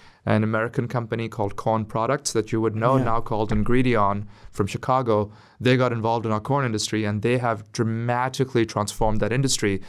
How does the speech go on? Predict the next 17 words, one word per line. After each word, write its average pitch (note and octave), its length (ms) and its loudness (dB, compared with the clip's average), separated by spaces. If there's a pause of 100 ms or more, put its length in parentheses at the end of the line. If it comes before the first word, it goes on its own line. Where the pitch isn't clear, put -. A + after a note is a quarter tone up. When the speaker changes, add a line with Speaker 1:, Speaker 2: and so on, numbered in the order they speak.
(200)
Speaker 1:
They've G#2+ 200 2
boosted C3 440 2
yields A2+ 260 0
per A2 220 4
acre G#2+ 220 0
dramatically. A#2 600 -2
They A2 140 0
take G#2 240 -4
out G#2+ 140 -2
value-added G2+ 720 -2
goods A2 360 0 (280)
from, A#2+ 600 2
or A#2 120 -4
value-added A2+ 440 -4
products A#2 400 -2
from A#2 360 -2
corn, A#2 460 0